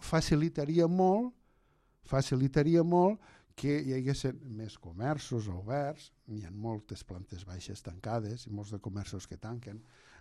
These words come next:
molts de restaurants que estarien més, més hores i més dies oberts a l'any, i molts petits industrials que, a pesar de la crisi de la construcció,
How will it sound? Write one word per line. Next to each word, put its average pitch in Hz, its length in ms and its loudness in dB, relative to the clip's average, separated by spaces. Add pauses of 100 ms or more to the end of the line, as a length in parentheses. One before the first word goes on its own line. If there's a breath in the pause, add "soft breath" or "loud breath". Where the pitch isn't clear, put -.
(120 loud breath)
molts 131 320 0
de 127 80 2
restaurants 120 500 -6
que - 60 -12
estarien 117 400 -6
més, 110 420 2
més 117 320 -2
hores 110 640 -6 (160)
i 110 80 -4
més 110 240 -2
dies 104 320 -2
oberts 98 400 -4
a 85 140 -6
l'any, 135 340 0 (580 loud breath)
i 123 80 -6
molts 127 260 -4
petits 120 380 0
industrials 120 720 -4
que, 135 200 -8
a 107 160 -10
pesar 120 300 0
de 127 120 -4
la 123 120 -4
crisi 127 400 -8
de 98 160 -10
la 98 160 -12
construcció, 135 680 -4